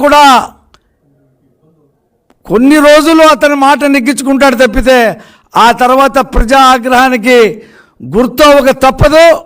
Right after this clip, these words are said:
పొరపాటు చేశాం, చంద్రన్నని ఓడించాం, ఇతని మాయ మాటలు నమ్మాం, రాష్ట్రం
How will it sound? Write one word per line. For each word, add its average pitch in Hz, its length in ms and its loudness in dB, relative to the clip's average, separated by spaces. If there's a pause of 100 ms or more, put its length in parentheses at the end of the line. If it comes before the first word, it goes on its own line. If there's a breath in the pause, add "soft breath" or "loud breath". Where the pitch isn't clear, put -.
(1200)
పొరపాటు 247 500 0
చేశాం, 262 380 2 (1500)
చంద్రన్నని 240 760 0 (360)
ఓడించాం, 269 500 2 (1080)
ఇతని 220 340 -2
మాయ 254 160 2 (120)
మాటలు 262 340 0
నమ్మాం, 269 360 2 (1120)
రాష్ట్రం 262 500 -2